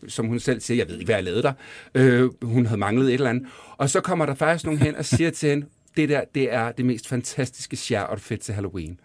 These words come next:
Og så går hun bare <laughs> videre. Altså, så, og det er jo også fordi, altså,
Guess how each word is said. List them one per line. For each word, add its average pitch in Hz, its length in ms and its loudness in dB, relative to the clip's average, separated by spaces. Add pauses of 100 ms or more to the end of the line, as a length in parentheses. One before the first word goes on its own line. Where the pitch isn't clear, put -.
(120)
Og 320 280 4
så - 120 8
går 269 180 10
hun 147 140 8
bare 135 260 8 (100)
<laughs> 127 100 4
videre. 131 360 10 (920)
Altså, 143 360 8
så, 139 260 6 (220)
og 135 140 0
det 165 60 4
er - 20 6
jo 160 100 6
også 170 180 4
fordi, 180 320 -2 (240)
altså, 135 320 2